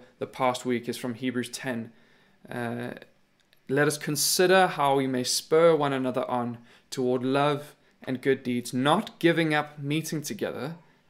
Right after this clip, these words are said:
as some are in the habit of doing, but encouraging one another, and all the more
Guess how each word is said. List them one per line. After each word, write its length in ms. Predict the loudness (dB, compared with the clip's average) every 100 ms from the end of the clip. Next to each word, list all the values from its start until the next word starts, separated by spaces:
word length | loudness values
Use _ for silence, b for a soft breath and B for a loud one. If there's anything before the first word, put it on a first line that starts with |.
| -6
as 160 | -4 -2
some 220 | -2 0
are 100 | 0
in 80 | 0
the 60 |
habit 280 | 0 0 0
of 100 | -2
doing, 480 | -2 -2 -4 -10 -12 _ _ _ _ _ _ _ _ -6
but 120 | -2
encouraging 840 | -2 -4 -8 0 4 4 2 -2 -4
one 140 | -4
another, 380 | -6 -8 -10 -12 _ b b b
and 220 | -8 -6 -6 2
all 260 | 4 4
the 120 | 4
more 480 | 0 0 0 -2 -4